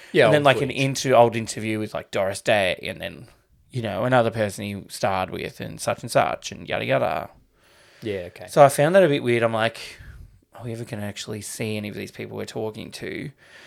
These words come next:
Speaker 2: But then it was just like, "Okay, how we, we'll go through his career
Speaker 1: Mm.
Speaker 2: and at each point we'll talk to some guy he was potentially in a relationship with." Oh, God,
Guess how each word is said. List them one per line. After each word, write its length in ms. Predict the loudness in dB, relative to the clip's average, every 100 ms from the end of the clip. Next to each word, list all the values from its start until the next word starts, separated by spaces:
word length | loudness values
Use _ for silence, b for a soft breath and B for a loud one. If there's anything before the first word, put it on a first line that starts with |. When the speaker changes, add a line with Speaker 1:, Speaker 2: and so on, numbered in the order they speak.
| B B B 0
Speaker 2:
But 160 | 6
then 180 | 10 10
it 60 | 8
was 140 | 4
just 200 | 2 2
like, 280 | 4 4 4
"Okay, 480 | -4 -2 -6 -6 -8
how 200 | -6 -2
we, 180 | -4 -4 -10 B -14 -6
we'll 140 | -4
go 240 | 4 6 6
through 320 | 2 0 0
his 240 | -2 -8
career 560 | -6 -6 -2 -2 -2 -8 _
Speaker 1:
Mm. 280 | -2 -2 -2
Speaker 2:
and 120 | 0 2
at 80 |
each 260 | 2 0 -4
point 300 | -2 -2 -2
we'll 140 | -4 -4
talk 320 | 0 0 0
to 280 | -2 -2 -2
some 400 | -8 -4 -2 -2
guy 400 | 0 2 4 4
he 160 | 2 -2
was 240 | -2 -4 -10 _ -8
potentially 580 | -6 -4 -4 -4 -4
in 60 | -4
a 60 | -4
relationship 680 | -4 -6 -10 -12 -12 -12
with." 240 | -14 -20 -20 _ -20
Oh, 80 | -20 _ -20
God, 320 | -18 -20